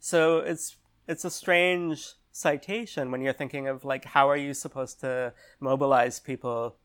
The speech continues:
to protest, um, if the image you're giving them is, like, a, an in-, an image of slaughter. It might be an accusatory painting, but they're still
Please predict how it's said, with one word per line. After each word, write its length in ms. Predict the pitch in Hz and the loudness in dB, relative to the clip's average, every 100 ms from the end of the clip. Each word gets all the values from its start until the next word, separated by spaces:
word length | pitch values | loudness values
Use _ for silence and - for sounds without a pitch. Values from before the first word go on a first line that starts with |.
| _ _ _ _ | _ _ _ _
to 380 | - 135 127 120 | 0 2 2 0
protest, 760 | - 214 220 156 127 113 - - - - _ | 2 2 4 4 4 2 -4 -12 -20 -20 _
um, 560 | 135 135 127 123 123 160 _ _ _ _ | 2 4 2 -2 -10 -14 _ _ _ _
if 400 | 143 143 131 127 - _ _ | 0 2 2 0 -14 _ _
the 140 | - 139 | -4 0
image 300 | 139 139 - | 2 0 -4
you're 80 | 131 | -4
giving 300 | 123 123 120 | -4 -6 -6
them 100 | 120 | -6
is, 180 | 120 | -4
like, 220 | - 117 135 | -2 -2 0
a, 380 | 120 120 123 - _ _ | 2 2 0 -6 _ _
an 120 | 143 | -2
in-, 260 | 143 139 - - | 0 0 -4 -2
an 160 | 156 | 4
image 340 | 156 151 127 139 | 4 4 0 -2
of 340 | 123 123 123 | -4 -4 -8
slaughter. 680 | - 185 180 165 127 113 139 | -4 6 6 6 4 -2 -4
It 100 | 165 | 2
might 200 | 160 160 | 4 4
be 100 | 151 | 4
an 160 | 135 131 | 4 2
accusatory 760 | - 175 165 - 143 143 127 | -2 0 0 -2 -2 -2 -2
painting, 760 | 127 190 220 220 139 117 123 120 | -4 -4 -4 -4 -6 -6 -8 -4
but 200 | 139 135 | -2 -2
they're 100 | 139 | -6
still 560 | - - 151 135 123 | -6 0 4 2 0